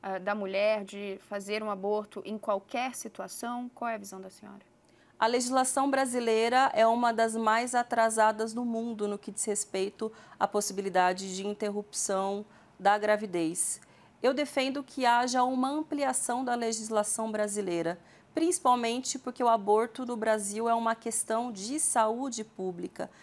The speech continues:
Speaker 2: porque as mulheres que tomam a decisão, se elas têm dinheiro, elas procuram clínicas caríssimas de aborto clandestino, realizam o procedimento sem nenhum tipo de risco para a sua saúde e também sem nenhum risco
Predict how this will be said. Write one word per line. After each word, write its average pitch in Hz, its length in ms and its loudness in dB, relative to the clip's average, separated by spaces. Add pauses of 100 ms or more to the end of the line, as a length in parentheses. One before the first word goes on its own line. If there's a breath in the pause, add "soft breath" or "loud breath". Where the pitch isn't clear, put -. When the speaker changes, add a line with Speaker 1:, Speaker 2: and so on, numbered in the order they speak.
(200 loud breath)
Speaker 2:
porque 220 180 -2
as 226 120 4
mulheres 220 720 2
que 220 340 -10 (180)
tomam 269 360 4
a 202 80 4
decisão, 196 680 0 (320 soft breath)
se - 360 0
elas 220 420 6
têm 190 200 -4
dinheiro, 190 520 -2 (300 soft breath)
elas 214 240 2
procuram 220 560 0
clínicas 320 760 0
caríssimas 294 840 0 (300 soft breath)
de 196 140 0
aborto 202 380 2
clandestino, 262 800 -4 (260 soft breath)
realizam 233 840 0
o 220 40 -4
procedimento 208 1040 -4 (240 soft breath)
sem 214 220 0
nenhum 233 180 -2
tipo 240 300 -8
de 214 120 -8
risco 214 400 -6
para 208 140 0
a 202 40 0
sua 202 180 -4
saúde 190 500 0
e 254 40 -10
também 208 300 -4
sem 220 160 -2
nenhum 233 220 -4
risco 208 420 -8